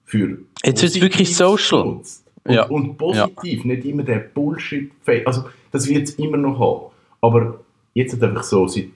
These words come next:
Speaker 1: einer Woche hat so das Positive, hey, ich mache ein kleines Konzert oder wir machen irgend sonst etwas Cooles und Community und bla bla bla auf Social Media. Das nimmt so mega zu und eigentlich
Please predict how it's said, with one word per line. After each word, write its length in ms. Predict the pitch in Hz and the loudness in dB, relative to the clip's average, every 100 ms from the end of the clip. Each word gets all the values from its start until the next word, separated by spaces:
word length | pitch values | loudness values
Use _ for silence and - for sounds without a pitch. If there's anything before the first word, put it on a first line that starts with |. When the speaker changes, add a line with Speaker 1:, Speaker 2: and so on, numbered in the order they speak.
| - | -4
Speaker 1:
einer 160 | 95 | -2
Woche 280 | 143 143 117 | -2 -2 -2
hat 200 | 98 92 | -2 -2
so 260 | 101 87 - | -2 -2 -4
das 160 | - 110 | -6 -2
Positive, 540 | 117 120 120 117 117 107 | 0 0 0 -2 -2 0
hey, 300 | 131 131 123 | 2 2 0
ich 240 | - - | -8 -8
mache 200 | - - - | -4 -4 -4
ein 40 | |
kleines 280 | 92 92 - | -4 -4 -6
Konzert 560 | 135 131 131 127 120 | -6 -2 0 0 2
oder 260 | 110 98 90 - - _ - | 0 0 -4 -6 -18 _ -2
wir 80 | 104 | 0
machen 220 | 104 107 | 0 0
irgend 260 | 113 113 117 | 2 2 0
sonst 200 | 135 - | -2 0
etwas 480 | 120 117 110 - - | 0 2 0 0 -6
Cooles 440 | - 131 127 123 | 0 2 2 0
und 160 | 92 - | -4 0
Community 720 | 110 120 131 120 117 117 95 | 2 4 4 2 2 0 0
und 280 | 98 - - | -2 -4 -6
bla 120 | 104 | -2
bla 100 | 113 | 0
bla 140 | 110 | 0
auf 340 | 104 - 104 - | -2 -2 -4 -2
Social 380 | 101 98 - | -2 -2 -4
Media. 360 | 95 98 104 107 - _ _ _ _ _ _ _ - - | -4 -2 -2 -4 -6 _ _ _ _ _ _ _ -20 -4
Das 180 | 120 113 | 0 2
nimmt 240 | 120 113 | 2 2
so 80 | 117 | 2
mega 320 | 127 135 117 | 2 2 -2
zu 180 | - 143 | -2 -2
und 220 | 107 104 | -2 -4
eigentlich 260 | 131 123 | -4 -4